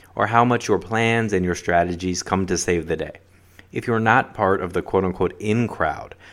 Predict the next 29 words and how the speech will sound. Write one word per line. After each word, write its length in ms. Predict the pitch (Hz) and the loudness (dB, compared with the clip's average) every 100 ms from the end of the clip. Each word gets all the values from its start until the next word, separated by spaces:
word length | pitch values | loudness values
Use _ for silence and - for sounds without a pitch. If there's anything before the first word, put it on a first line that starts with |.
| - | -12
you 100 | - | 0
will 140 | 110 98 | 0 2
probably 460 | 110 113 110 110 | 4 4 4 0
not 480 | 95 90 104 123 - | 0 2 2 0 -6
get 100 | - | -8
the 140 | 98 | -2
accolades 600 | 87 87 - 82 78 78 | 2 2 0 -6 -6 -8
for 220 | - 85 85 | -6 -4 -2
your 160 | 87 | 0
wisdom 540 | 85 98 107 113 110 110 | 2 2 2 0 -2 -2
or 200 | 87 87 | -2 -2
your 160 | 82 78 | -2 0
work. 420 | 92 - - - _ _ _ _ - - - _ | 0 0 -2 -20 _ _ _ _ -20 -20 -20 _
This 140 | 147 - | -6 -4
passage 460 | 135 139 147 127 | -2 -2 -2 -2
even 160 | 127 131 | -2 2
goes 220 | 120 117 | 0 0
so 120 | 123 | -4
far 300 | 110 113 117 | -2 2 4
as 140 | 117 - | 4 -2
to 100 | 110 | -6
say 160 | 120 | -2
that 160 | 117 110 | -2 -4
the 120 | 110 | -8
poor 380 | 110 110 107 110 | -4 2 4 4
man's 360 | 110 110 107 | 0 0 0
wisdom 360 | 101 98 98 107 | 0 0 0 -2
is 200 | 95 90 | -2 -4
despised. 1040 | 90 90 - - 80 80 73 73 - - | -4 -4 -4 -4 -4 -4 -8 -12 -18 -20